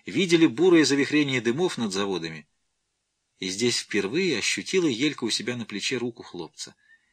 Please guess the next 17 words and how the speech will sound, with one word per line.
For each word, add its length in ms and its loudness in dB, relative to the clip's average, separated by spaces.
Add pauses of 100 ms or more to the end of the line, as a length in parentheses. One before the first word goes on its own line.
(180)
ее 280 -2
несмелую 540 -2
ласковость. 640 -8 (1200)
Боялась, 720 -2
как 220 -6
бы 100 -2
не 100 -6
снял, 380 -4 (500)
хотелось 420 4
самой 380 0
прильнуть 520 0
к 80 -12
нему 300 -6 (600)
и 80 -2
так 200 -4
навсегда 420 -6
остаться. 540 -10